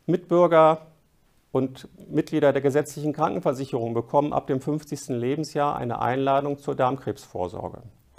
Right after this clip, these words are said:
Bei Frauen ist dieses, diese Grenze bei fünfundfünfzig Jahren gesetzt worden. Dies impliziert eine Darmspiegelung als Hauptmaßnahme für die Darmkrebsvorsorge.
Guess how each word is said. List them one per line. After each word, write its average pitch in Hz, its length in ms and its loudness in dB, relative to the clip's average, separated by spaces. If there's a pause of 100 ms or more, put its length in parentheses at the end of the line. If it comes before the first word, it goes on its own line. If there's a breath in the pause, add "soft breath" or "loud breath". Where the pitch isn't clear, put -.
(280 soft breath)
Bei 131 100 0
Frauen 160 340 6
ist - 200 -6
dieses, 135 260 -6
diese 135 240 -4
Grenze 123 340 -4
bei 117 160 -2
fünfundfünfzig 123 720 -8
Jahren 98 220 -10
gesetzt - 440 -16
worden. 98 320 -16 (1900 soft breath)
Dies 165 160 -2
impliziert 175 800 0
eine 143 500 4 (300)
Darmspiegelung 156 1800 0
als 127 440 -4
Hauptmaßnahme 139 1120 2
für 127 320 -4
die 127 200 -6
Darmkrebsvorsorge. 113 1120 -4